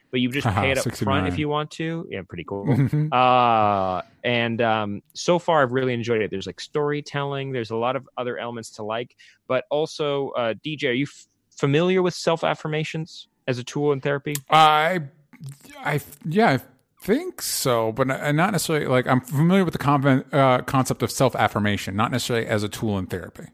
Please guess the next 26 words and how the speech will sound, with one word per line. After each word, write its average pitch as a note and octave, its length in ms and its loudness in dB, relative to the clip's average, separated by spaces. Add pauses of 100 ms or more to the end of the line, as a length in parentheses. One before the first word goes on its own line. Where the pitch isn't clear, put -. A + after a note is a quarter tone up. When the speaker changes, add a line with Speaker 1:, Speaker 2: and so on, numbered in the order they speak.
(520)
Speaker 1:
It, C3+ 200 2
it's C3 260 -2
good. E3 200 2
I - 40 -2
mean, D#3 160 2
it C3+ 80 0
just C#3+ 200 0
depends G#2+ 300 -8
on G2+ 120 -10
your, F2+ 320 -10
where G#2 120 -6
you're F#2+ 160 -4
at F2 220 -4
with, - 180 -14
um, D#2 500 -10 (880)
uh, - 400 -8 (640)
your, F2 300 -6 (180)
uh, F2+ 280 0
your F2 340 -10
journey E3 400 2
with C#3 180 2
your C3 80 -4
mental B2+ 240 -4
health. A#2+ 320 -2
But, A#2+ 160 0
um, G#2 300 -4